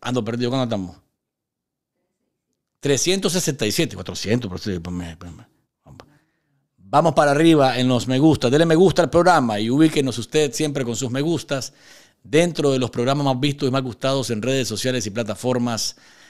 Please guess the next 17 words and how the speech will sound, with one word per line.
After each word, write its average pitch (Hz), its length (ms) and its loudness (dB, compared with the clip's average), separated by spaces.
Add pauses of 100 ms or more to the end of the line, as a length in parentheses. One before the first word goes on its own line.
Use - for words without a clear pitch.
(180)
digitales. 127 1300 0 (880)
Saludos 170 380 4
a 143 100 2
toda 175 140 4
la 151 100 0
gente 165 400 -4
de 135 100 -2
Costa 117 300 -6
Rica 147 320 -2
que 101 80 -6
está 127 180 -2
viéndonos 127 460 -2
a 101 60 -10
través 117 300 -4
de, 101 540 -6 (180)
eh, - 440 -20
Ticavisión. 127 680 0